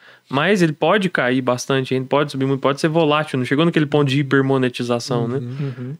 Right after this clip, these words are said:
Speaker 1: E pode ser que uma coisa, que é um risco que a gente não sabe o que, que acarreta, é o cara que fundou o Bitcoin, sei lá, transferir o Bitcoin dele pra Coinbase e vender tudo. Você imagina o que acontece, né? O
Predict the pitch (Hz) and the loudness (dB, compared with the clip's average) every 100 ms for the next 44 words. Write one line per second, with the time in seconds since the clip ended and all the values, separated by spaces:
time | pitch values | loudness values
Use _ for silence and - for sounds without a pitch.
0 | - - 123 127 143 143 160 - 185 269 | -10 -8 -2 2 2 2 -4 0 2 2
1 | 285 208 233 254 190 175 139 202 - 175 | 2 4 4 2 2 2 2 0 0 -4
2 | - 151 165 214 240 - 233 302 202 156 | 0 2 2 2 2 2 2 2 -2 -4
3 | 143 123 131 _ _ _ _ _ _ - | -4 -6 -6 _ _ _ _ _ _ -14
4 | 117 127 120 156 - - _ 139 175 294 | -6 -4 -2 -2 -2 -4 _ 0 2 0
5 | 294 _ - 170 - 143 147 208 185 180 | -2 _ -12 -4 -2 -2 0 2 4 4
6 | 185 - 196 208 220 185 175 - _ - | 0 0 0 2 2 0 -2 -8 _ -2
7 | 180 175 190 185 175 - 175 170 170 165 | 0 2 2 0 0 0 2 2 2 0
8 | - 175 175 151 165 240 254 - _ _ | 2 4 4 4 4 2 0 -8 _ _
9 | _ - 185 170 214 190 190 190 190 165 | _ -2 2 6 6 6 4 4 4 4
10 | 156 151 156 180 151 143 151 143 143 131 | 2 2 4 4 4 0 2 2 2 0
11 | 143 135 | 0 -2